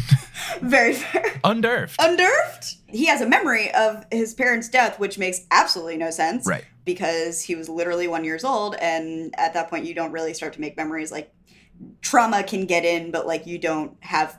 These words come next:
Speaker 1: that vivid of a memory that you can recall it.
Speaker 2: Yes.
Speaker 1: And I think now, kind of, like, going back to the series with this podcast,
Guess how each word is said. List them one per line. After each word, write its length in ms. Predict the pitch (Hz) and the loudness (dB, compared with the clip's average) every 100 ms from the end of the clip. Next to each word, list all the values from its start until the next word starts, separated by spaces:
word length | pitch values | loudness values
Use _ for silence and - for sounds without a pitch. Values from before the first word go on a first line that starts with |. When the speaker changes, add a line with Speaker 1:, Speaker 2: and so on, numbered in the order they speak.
| 160 | -6
Speaker 1:
that 320 | 160 156 160 - | 0 0 0 -4
vivid 320 | 147 151 143 | -4 -4 -6
of 120 | 139 | -6
a 60 | 143 | -6
memory 460 | 139 143 139 147 - | -6 -8 -10 -10 -8
that 120 | 147 | -6
you 100 | 151 | -6
can 320 | 139 143 143 - | -6 -6 -6 -10
recall 440 | - - 190 165 139 | -12 0 2 2 0
it. 160 | 135 196 | -4 -2
Speaker 2:
Yes. 420 | 185 - - - | -2 -2 -10 -4
Speaker 1:
And 360 | 165 151 147 147 - | -2 -2 -2 -6 -4
I 360 | - 214 359 359 | -2 2 0 -2
think 540 | - 143 151 170 - | -8 -8 -6 -8 -8
now, 380 | 208 196 165 165 | -2 2 2 2
kind 240 | 170 160 156 | 0 -4 -4
of, 80 | |
like, 300 | 151 156 - - | -4 -6 -8 -6
going 220 | 175 190 | -2 0
back 220 | 180 185 | 2 0
to 80 | 180 | -4
the 100 | 170 | -10
series 400 | - 233 175 175 - | -6 -2 -2 -4 -6
with 360 | 160 160 - _ | -6 -6 -16 _
this 200 | 165 151 | -4 -2
podcast, 640 | 156 226 233 127 233 - | -2 -2 -2 -4 -4 -10